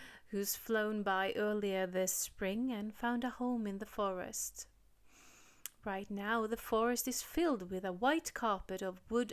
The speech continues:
anemones, and as a photographer, I have to photograph them, this year as any other year. About two hundred meters in on the trail,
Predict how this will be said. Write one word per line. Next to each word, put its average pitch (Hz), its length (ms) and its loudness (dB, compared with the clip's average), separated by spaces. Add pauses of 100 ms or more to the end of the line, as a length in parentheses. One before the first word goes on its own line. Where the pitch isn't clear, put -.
anemones, 196 720 -4 (520)
and 202 420 -4
as 214 260 -2
a 226 60 -4
photographer, 247 720 -2
I 220 200 -2
have 208 420 -6
to - 100 -10
photograph - 720 -8
them, 196 260 -8 (440)
this 277 320 4
year 240 340 2 (100)
as 220 320 -2
any 196 320 -6
other 196 180 -8
year. 196 360 -10 (960)
About 254 460 2
two 214 220 -2
hundred 196 320 -2
meters 196 420 -2
in 220 260 -2
on 208 200 -4
the 202 80 -6
trail, 247 500 0